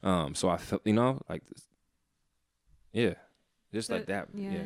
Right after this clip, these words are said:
Speaker 2: So that
Speaker 1: Thanks, man.
Speaker 2: inspired you to, one of those experiences inspired you to, like, be grateful
Speaker 1: Yeah.
Speaker 2: when you wake up.
Speaker 1: Every day,
Speaker 2: Yeah.
Speaker 1: every day.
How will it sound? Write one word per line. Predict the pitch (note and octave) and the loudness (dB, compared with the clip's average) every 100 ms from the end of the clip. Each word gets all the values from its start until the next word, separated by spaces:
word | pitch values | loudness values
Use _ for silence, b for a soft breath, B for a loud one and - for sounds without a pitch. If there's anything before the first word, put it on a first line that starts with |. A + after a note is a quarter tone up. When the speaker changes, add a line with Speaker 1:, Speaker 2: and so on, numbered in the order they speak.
| G3+ | -8
Speaker 2:
So | - | -10
that | A3 | -4
Speaker 1:
Thanks, | G#3 G3+ | -2 -2
man. | F#3+ | -4
Speaker 2:
inspired | G3 G3 F#3 | -4 -4 -6
you | F#3+ | -10
to, | F#3 F#3 F3+ G3+ - - G#2 | -8 -10 -10 -14 -18 -18 -10
one | F#3+ | -8
of | G3+ | -6
those | F#3 F#3 - | -6 -8 -10
experiences | - - F3+ F#3 F3+ F3+ | -16 -10 -8 -8 -10 -12
inspired | F3+ - E3+ E3+ | -14 -14 -12 -10
you | F3 | -12
to, | F3 F#3+ | -14 -14
like, | D#3+ D3 D#3 - | -14 -14 -16 -16
be | F#3 F#3+ | -10 -8
grateful | E3+ F3+ F3 G3 G#3 G3+ - | -6 -6 -8 -12 -12 -12 -8
Speaker 1:
Yeah. | - D#3 | 2 4
Speaker 2:
when | E3 | 4
you | G3 | 2
wake | F#3 - | -4 -6
up. | G3 - _ - | -10 -10 _ -6
Speaker 1:
Every | - A2+ C3 A#2 | 2 4 6 6
day, | G#2 G2+ | 8 6
Speaker 2:
Yeah. | F#2 F#2 | 4 2
Speaker 1:
every | G2+ A#2 B2 A#2+ G2 G#2+ A#2+ A2 | 6 10 10 8 6 6 8 8
day. | G2 F#2 E2+ | 6 4 0